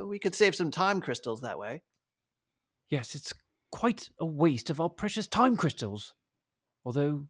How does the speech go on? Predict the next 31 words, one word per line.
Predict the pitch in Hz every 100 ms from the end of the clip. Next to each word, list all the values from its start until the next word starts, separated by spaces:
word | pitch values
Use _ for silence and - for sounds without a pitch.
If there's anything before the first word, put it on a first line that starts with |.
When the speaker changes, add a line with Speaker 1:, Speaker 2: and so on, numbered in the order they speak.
| _
Speaker 2:
wait | 170 180
a | 98
minute. | 110 170 - - _ _ _ _ _ _ _ _ _ _ _ _ -
Do | 147
you | 151
not | 143 156 - _ -
want | 123 226 208 -
me | 123 113
to | 120
go | 117 107
with | 98 113 -
you? | 135 208 - _ _ _ _ _ _ -
What? | 208 226 165
Speaker 1:
<laughs> | 170
No, | 202 240
no, | 165
no, | 143 127
no, | 104 101
it's | 110
not | 131 -
that. | 151 180 143
It's, | 110 - - - - _ _
it's | -
just, | - 135 - -
uh, | 104 101 98 _ _ _ - - _
Speaker 2:
Do | 233 226 - _ _ _
do | - 233
I | 247 240
embarrass | 185 233 208 139 -
you? | 127 117 165
Are, | 208